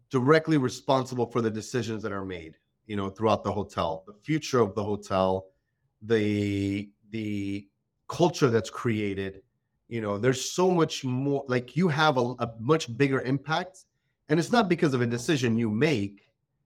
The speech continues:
but it's because people will look at you and expect you to be able to make those decisions, and they're gonna support you. You know, so I think for me, being an executive committee member, you know, you have to realize that the team members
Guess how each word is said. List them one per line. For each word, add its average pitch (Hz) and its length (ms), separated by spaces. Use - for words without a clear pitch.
but 139 80
it's 135 140
because 143 380
people 202 420
will 127 200
look 147 220
at - 260
you 127 320
and 117 160
expect 190 680
you 107 140
to 113 140
be 113 140
able 113 160
to 110 60
make 117 240
those 104 180
decisions, 104 580
and 123 160
they're 147 60
gonna 143 160
support 170 500
you. - 140
You 123 100
know, 117 160
so 123 180
I 120 80
think 196 320
for 120 320
me, 151 300
being 175 340
an 147 80
executive 120 540
committee 139 340
member, 101 520
you 135 80
know, 131 100
you 143 140
have 180 160
to - 100
realize 123 540
that 104 380
the 123 100
team 190 300
members 123 640